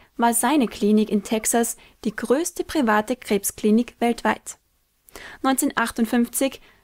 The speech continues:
wurden seine inzwischen siebzehn Kliniken in siebzehn Bundesstaaten gleichzeitig mit unhaltbaren Vorwürfen verklagt. Hoxsey war gezwungen, seine U-S-Kliniken zu schließen und eröffnete eine Klinik in Mexiko,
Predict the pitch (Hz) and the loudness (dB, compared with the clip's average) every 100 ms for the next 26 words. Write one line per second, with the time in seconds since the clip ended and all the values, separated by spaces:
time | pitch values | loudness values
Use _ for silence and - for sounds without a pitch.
0 | _ 262 320 339 320 285 285 294 - 254 | _ 0 2 2 2 2 4 2 2 -2
1 | - 277 - 269 262 - - - 302 294 | -2 -2 0 0 0 -2 -4 -2 0 0
2 | 277 285 214 - - _ - 208 202 - | 4 4 4 0 -10 _ 0 2 2 0
3 | 240 - 233 240 277 294 - 262 269 269 | 0 2 4 4 2 2 4 2 2 -2
4 | - - _ - 214 202 - - 254 - | -4 -20 _ 2 2 2 -2 -2 -2 -4
5 | - 214 196 - 320 320 - 247 - 220 | -4 -4 -4 -2 2 2 0 -2 0 2
6 | 220 220 - 196 202 196 214 262 - 220 | 2 2 2 2 2 0 -2 -2 -2 -2
7 | - - - _ _ _ _ _ _ _ | -2 -16 -20 _ _ _ _ _ _ _
8 | _ _ - - - - 226 226 226 220 | _ _ -18 -18 -16 -2 -2 2 2 4
9 | 226 233 - - 262 277 285 294 - _ | 2 0 -6 -2 0 4 2 0 -8 _
10 | - 277 269 285 202 - 302 - - 202 | -4 0 2 0 -2 -2 -2 -2 0 2
11 | 202 202 220 214 208 220 214 - 247 320 | 2 2 0 0 -2 0 -2 0 -2 -2
12 | _ _ - 254 339 285 - 294 302 294 | _ _ 0 2 2 0 0 0 0 0
13 | 311 294 302 - 269 285 302 302 277 - | 0 0 -2 -2 0 0 4 4 4 0
14 | 220 - - | -4 -6 -14